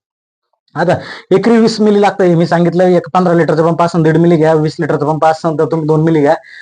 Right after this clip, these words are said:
आता हे कोणा कोणाला मारायचा कार्यक्रम करतं, सगळ्यात महत्वाचं की हे कोणाला मारतं, कोणाला मारतं, तर या इकडे या, चला, हा बा, हे जे थ्रिप्स असतात, फुलकिडे, ज्यांना एक सोंड असते, मी प्रत्येक व्हिडिओमध्ये सांगणार, शेतकऱ्याला हुशारच होणार, प्रत्येक जणाला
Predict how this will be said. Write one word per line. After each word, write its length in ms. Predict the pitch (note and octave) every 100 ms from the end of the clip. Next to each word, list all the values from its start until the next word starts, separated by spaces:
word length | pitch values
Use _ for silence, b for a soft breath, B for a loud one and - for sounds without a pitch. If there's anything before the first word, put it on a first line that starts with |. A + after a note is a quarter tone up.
| B
आता 160 | F#3 A3+
हे 120 | G#3
कोणा 220 | G#3 G#3
कोणाला 240 | F#3 F#3+ F3+
मारायचा 380 | E3 D#3+ D#3
कार्यक्रम 380 | D#3 D3 B2+ C#3+
करतं, 420 | C#3+ C3 E3 E3+ C#3
सगळ्यात 340 | C#3+ D3 E3+
महत्वाचं 580 | D#3 D3 C#3 C3 E3 D#3 B2+ B B _
की 200 | F3 C#3
हे 80 | F3
कोणाला 320 | F#3 E3+ E3
मारतं, 480 | E3+ C3+ A#2 E3+ D#3+
कोणाला 320 | C3 D#3 E3
मारतं, 400 | D#3+ C#3 D#3+ D#3 D3
तर 80 | E3+
या 240 | D#3+ D3 C3
इकडे 240 | C3 D3
या, 80 | C3+
चला, 240 | - D3+
हा 220 | A#2+ A2+
बा, 100 | D#3 C#3+ - _ _ _ _ -
हे 100 | E3+
जे 80 | G#3+
थ्रिप्स 400 | G3+ G3 - -
असतात, 360 | - - D3 - - - _ _ _ _ _ _ _ -
फुलकिडे, 480 | E3 D3+ D#3+ D#3 F#3
ज्यांना 520 | C3+ A2 B2 D#3+ F3
एक 200 | E3 E3+
सोंड 240 | - D#3
असते, 200 | D3+ D3+
मी 120 | D#3+ E3+
प्रत्येक 380 | E3+ - A#3+
व्हिडिओमध्ये 400 | G#3 F3 F3 F#3
सांगणार, 380 | F3+ E3 E3+ E3 C3
शेतकऱ्याला 600 | D#3+ F3+ F3+ F#3 F3+ F#3+
हुशारच 360 | D3+ E3 F3
होणार, 360 | D#3+ D3 C3+ A#2+
प्रत्येक 340 | E3+ E3+ G#3+
जणाला 340 | F3 F#3+ F3+